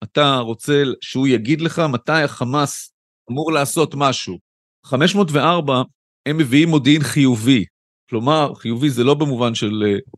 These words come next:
ההפך משלילי, אלא חיובי זה להגיד, לחמאס יש כך וכך כוחות, הכוחות האלה מאומנים ככה וככה, הם יודעים לעשות זה, הם זה, זאת אומרת, להסתכל על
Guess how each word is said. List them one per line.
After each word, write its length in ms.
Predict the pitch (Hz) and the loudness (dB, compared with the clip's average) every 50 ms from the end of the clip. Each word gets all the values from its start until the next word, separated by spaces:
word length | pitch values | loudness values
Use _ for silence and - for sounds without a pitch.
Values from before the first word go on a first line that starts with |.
| _ _ _ _ - | _ _ _ _ -2
ההפך 320 | - 113 123 - 131 113 120 | 2 2 2 2 0 -2 -2
משלילי, 580 | 117 - - 117 117 123 127 131 127 113 104 - | -4 -4 -2 0 0 2 2 2 2 0 0 0
אלא 200 | 107 107 107 110 107 107 107 104 - _ _ _ - | 0 0 2 2 2 2 0 -2 -6 _ _ _ -18
חיובי 500 | - - 123 117 117 110 135 175 190 175 | -10 -8 -6 -4 -2 2 4 4 4 4
זה 260 | 143 131 135 127 123 | 2 4 4 4 4
להגיד, 580 | 117 113 110 107 107 113 156 165 160 156 147 135 _ _ _ _ _ _ _ _ _ _ _ - | 2 0 0 0 -2 -2 -2 0 0 -2 -4 -8 _ _ _ _ _ _ _ _ _ _ _ -4
לחמאס 500 | 110 120 120 - 127 123 135 143 143 - | -4 -4 -2 -2 -2 -2 0 0 0 -2
יש 100 | 147 143 | -4 -6
כך 200 | - - 139 127 131 | -2 -2 -2 -2 -2
וכך 200 | 131 - - - | -6 -4 -6 -6
כוחות, 460 | - - - - - - 110 95 - | -6 -6 -8 -6 -4 -4 -4 -4 -4
הכוחות 400 | 113 104 - 123 120 135 143 143 | -8 -8 -8 -4 0 0 2 2
האלה 200 | 151 135 135 135 | 4 2 4 4
מאומנים 460 | 131 131 131 123 120 127 123 135 135 120 | 2 2 0 0 0 -2 -2 -2 -2 -2
ככה 280 | - - 127 - 135 113 | -2 -4 -4 -2 -4 -6
וככה, 440 | 110 104 - 120 113 - - - 90 - _ _ _ - - - - _ _ - | -6 -4 -2 -2 -2 -2 -4 -8 -8 -8 _ _ _ -20 -20 -20 -20 _ _ -6
הם 140 | 123 127 | -4 -2
יודעים 340 | 131 131 127 120 131 156 156 | 0 0 0 2 2 0 2
לעשות 400 | 151 143 135 - - 143 131 117 | 2 2 0 2 2 0 0 0
זה, 160 | 110 113 123 | 0 0 0
הם 160 | 117 110 113 117 | 0 0 0 -2
זה, 200 | 107 135 139 127 | 0 0 0 0
זאת 140 | 113 117 | -2 -4
אומרת, 240 | - 123 127 127 123 | -4 -2 -2 -2 -2
להסתכל 500 | - - - - - - - - 180 196 | -4 -6 -8 -10 -12 -8 0 2 4 4
על 160 | 196 175 156 | 4 4 2